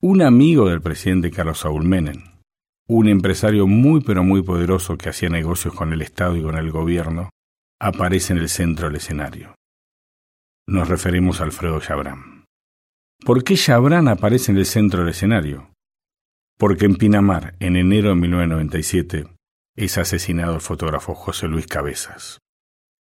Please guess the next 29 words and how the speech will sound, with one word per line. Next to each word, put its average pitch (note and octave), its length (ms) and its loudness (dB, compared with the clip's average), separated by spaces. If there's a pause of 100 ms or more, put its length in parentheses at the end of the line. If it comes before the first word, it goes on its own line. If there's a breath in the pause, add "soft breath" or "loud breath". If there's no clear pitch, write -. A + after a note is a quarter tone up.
(160)
¿Cómo F#3+ 300 4
se B2+ 160 2
vincula A2 500 4
Cabezas G2+ 440 2
con F2 180 -4
Chabrán? D2+ 640 -8 (200)
Porque F2+ 300 -2
Cabezas F#2+ 500 2
fue F2+ 180 -2
el D#2+ 60 -4
primer G2+ 380 2
fotógrafo F2+ 840 -4
que - 140 -6
le E2 80 -4
sacó F#2 260 -6
una F2 160 0
foto E2 300 -4
a - 20 -4
Chabrán. E2+ 540 -8 (680)
Y G#2 200 2
acorde A#2 420 2
a - 20 4
la G2+ 80 2
información F2+ 560 -2
que F#2 120 -4
hay F#2 60 0
en E2+ 80 0
el D#2+ 100 -4
expediente, E2+ 840 -6